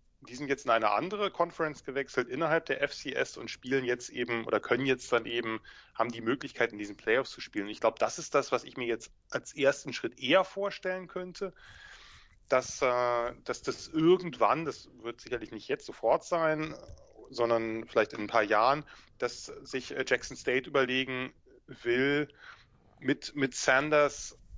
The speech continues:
ob sie eben vielleicht diesen, diesen Wechsel machen und dann eben die Chance haben, wirklich in diesen F-C-S-Playoffs anzutreten.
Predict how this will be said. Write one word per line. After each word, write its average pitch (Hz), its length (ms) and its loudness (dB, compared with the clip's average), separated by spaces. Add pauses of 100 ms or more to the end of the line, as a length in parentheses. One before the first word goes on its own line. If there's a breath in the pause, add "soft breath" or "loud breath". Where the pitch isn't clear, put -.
(180)
ob - 200 -4
sie 135 200 -6
eben 131 180 -2
vielleicht 123 360 2
diesen, 117 480 -6
diesen 113 260 -2
Wechsel 135 340 4
machen 139 300 2
und 123 180 -4
dann 120 140 -2
eben 117 200 -10
die 113 100 -10
Chance 117 400 -2
haben, 113 360 0 (220)
wirklich 131 300 -8
in - 80 -4
diesen 113 200 -6
F-C-S-Playoffs - 840 0
anzutreten. 101 640 -4